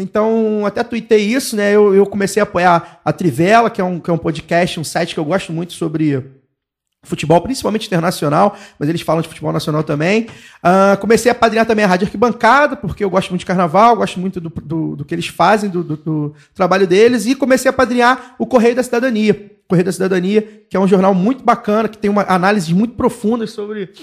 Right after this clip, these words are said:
sociedade, sobre política e tal. Nosso amigo Gabri, é, é editor de lá. E, enfim, é, citei esses três, mas tem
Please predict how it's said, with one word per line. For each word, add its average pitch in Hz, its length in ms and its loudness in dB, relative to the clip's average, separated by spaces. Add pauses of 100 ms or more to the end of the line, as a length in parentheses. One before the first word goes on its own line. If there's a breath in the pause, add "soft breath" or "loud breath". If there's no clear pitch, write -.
(200 soft breath)
sociedade, 180 560 0
sobre 170 160 -4
política 170 500 -4
e 175 40 -6
tal. 180 200 4
Nosso 175 220 -2
amigo 165 240 0
Gabri, 160 380 2 (440 soft breath)
é, 151 500 0
é 147 40 4
editor 147 320 2
de 160 120 0
lá. 202 420 2 (140)
E, 190 200 -2
enfim, 202 400 -2
é, 170 440 -2
citei 247 280 2
esses 247 240 -2
três, 285 240 4
mas 247 180 -2
tem 262 260 -2